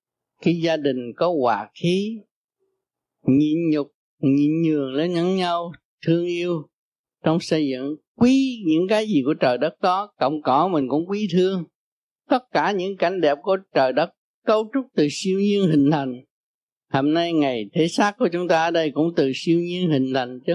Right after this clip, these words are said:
có ai chế được đâu. Thì chúng ta sống liên hệ với trời đất, mà chúng ta quên trời, quên trời Phật là trật lất rồi. Chúng ta đi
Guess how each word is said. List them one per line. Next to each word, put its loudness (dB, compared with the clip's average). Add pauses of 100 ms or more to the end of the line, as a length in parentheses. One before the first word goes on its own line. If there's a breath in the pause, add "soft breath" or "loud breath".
có -2
ai -2
chế 2
được 0
đâu. -4 (960)
Thì 2
chúng 2
ta 2
sống -2 (800)
liên 6
hệ 2
với 2
trời 2
đất, 2 (680)
mà 0
chúng 0
ta 2
quên 2
trời, -2 (400)
quên 0
trời 0
Phật 0 (100)
là 0 (120)
trật 0
lất 0
rồi. -2 (760)
Chúng 4
ta 2
đi -2